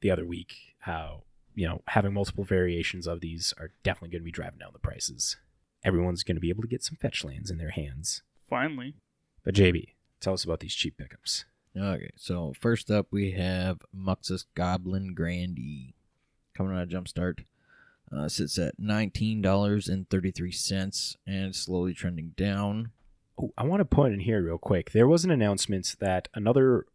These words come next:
Speaker 1: print wave of Jumpstart has been released out into the wild. So Jumpstart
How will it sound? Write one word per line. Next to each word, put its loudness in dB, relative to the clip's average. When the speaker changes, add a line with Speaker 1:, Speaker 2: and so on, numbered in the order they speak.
Speaker 1:
print 0
wave 4
of -10
Jumpstart 2
has -2
been 0
released -4
out 2
into -8
the -2
wild. -12
So 4
Jumpstart 6